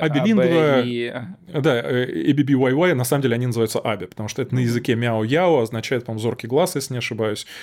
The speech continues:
Speaker 1: Это какой-то там один из, э, достаточно небольших языков. Там целая философия за этим строится. И, э, копирайтером я работал в компании Bittrex,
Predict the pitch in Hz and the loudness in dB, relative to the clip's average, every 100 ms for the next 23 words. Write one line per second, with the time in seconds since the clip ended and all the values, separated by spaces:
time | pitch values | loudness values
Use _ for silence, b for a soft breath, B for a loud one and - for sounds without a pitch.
0 | B 127 - 113 110 - 107 113 117 107 | B -8 -6 -6 -6 -6 -8 -6 -6 -6
1 | 101 - - 73 64 117 113 - 113 120 | -8 -10 -12 -14 -12 -8 -8 -6 -6 -2
2 | 117 120 - 117 107 120 170 180 - B | 0 0 -2 -6 -8 0 2 2 0 B
3 | B 131 123 131 113 120 120 117 - 104 | B -2 0 2 2 0 -2 -2 -6 -12
4 | 98 - - 110 - - B B B B | -12 -14 -10 -10 -12 -16 B B B B
5 | B B - 147 170 160 - 139 139 131 | B B -2 2 4 4 2 0 2 4
6 | 127 123 - 139 - 165 233 147 143 143 | 4 2 -2 -10 0 2 2 0 0 2
7 | 151 147 120 131 127 120 123 226 - - | 2 2 -2 -2 0 0 2 2 0 -4